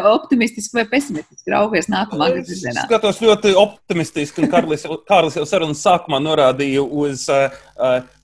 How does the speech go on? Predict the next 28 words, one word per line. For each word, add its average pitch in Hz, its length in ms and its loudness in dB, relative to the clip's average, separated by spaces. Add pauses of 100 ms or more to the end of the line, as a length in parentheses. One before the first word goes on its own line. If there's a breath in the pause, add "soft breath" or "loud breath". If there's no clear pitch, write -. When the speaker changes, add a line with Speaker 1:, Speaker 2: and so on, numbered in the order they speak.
(160)
Speaker 2:
pētnieku 196 560 2
spēju 196 480 4
adaptēties 143 840 2 (100)
tiem 160 240 2
apstākļiem, 135 560 0
kādi 131 400 2
tiem 147 320 -2
ir 135 220 -4 (100)
iedoti. 143 600 0 (260 loud breath)
Ā, 139 120 6 (280)
arī, 156 480 4
ā, 131 640 0 (100)
manā 180 240 2
nozarē 156 540 2
ir 135 100 -2
sākts 156 480 -2
nopietnas 147 480 -2
iestrādes, 131 720 -2
lai 127 300 -2 (260 loud breath)
tās, 160 300 0 (100)
ā, 127 460 4 (480)
izcilas 170 840 -2
lietas, 190 500 -2
ko 139 180 -2
kvantu 160 360 -2
fizikā 143 500 -4
dara 147 380 2
vairākas 139 680 4